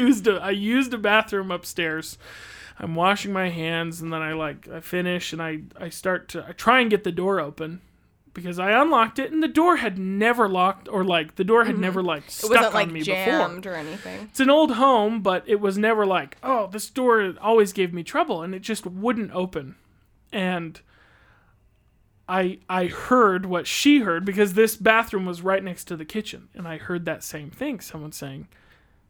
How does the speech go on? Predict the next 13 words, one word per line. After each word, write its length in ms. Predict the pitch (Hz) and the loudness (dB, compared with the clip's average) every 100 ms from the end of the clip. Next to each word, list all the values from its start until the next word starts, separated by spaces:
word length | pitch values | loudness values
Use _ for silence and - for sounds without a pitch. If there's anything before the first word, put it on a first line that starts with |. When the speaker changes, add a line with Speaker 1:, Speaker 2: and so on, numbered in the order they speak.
| _ | _
Speaker 1:
"Hello." 500 | 165 160 254 50 - _ _ _ - - - - - - - - | -6 -2 -2 -4 -12 _ _ _ -20 -20 -20 -20 -20 -20 -14 -4
And 120 | 175 | -2
I 100 | 170 | 0
was 160 | 170 | 0
like 80 | 190 | 6
Speaker 2:
Was 160 | 277 277 | 6 6
it 80 | 285 | 2
a 40 | |
male 500 | 262 233 226 233 269 | 2 0 2 2 0
or 140 | 277 262 | -2 -6
female 400 | 233 233 226 226 | -8 -10 -10 -8
voice, 320 | 226 233 294 | -8 -8 4
Speaker 1:
I, 100 | 302 | 4